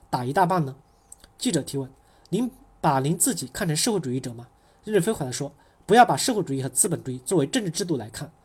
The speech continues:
我认为社会主义制度和资本主义制度都是一种分配制度，社会主义制度是按照自己劳动的贡献来分配，多劳多得；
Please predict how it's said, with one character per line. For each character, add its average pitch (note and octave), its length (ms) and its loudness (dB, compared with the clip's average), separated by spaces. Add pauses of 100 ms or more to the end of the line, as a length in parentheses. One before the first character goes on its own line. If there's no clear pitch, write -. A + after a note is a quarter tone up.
(220)
我 E3+ 100 4
认 B3+ 140 4
为 G#3+ 80 4
社 D4+ 160 2
会 A3 80 2
主 C3 80 -4
义 B2 60 -4
制 D#3 140 0
度 D3 140 -2
和 - 140 -10
资 - 180 2
本 E3+ 160 0
主 B2 80 -6
义 A#2+ 40 -4
制 C#3+ 120 -8
度 C3+ 220 -8
都 G3 100 0
是 G3+ 140 -2
一 - 20 -2
种 C3+ 100 -4
分 G#3+ 240 -2
配 A3 140 0
制 C3+ 140 -4
度， B2 100 -10 (380)
社 - 200 4
会 B3+ 60 4
主 D#3 80 0
义 C3+ 80 0
制 F#3 160 -4
度 D#3 100 -2
是 C3 140 -4
按 F#3 220 0
照 E3+ 200 0 (160)
自 - 140 -2
己 E3+ 100 -2
劳 C3 160 -2
动 G3 120 -6
的 C#3+ 60 -2
贡 A3 180 -4
献 C3+ 120 -2
来 A2+ 60 -10
分 B2+ 160 -8
配， C3 140 -12 (180)
多 G#3+ 100 2
劳 D3+ 140 6
多 D#3+ 180 2
得； A2 160 -8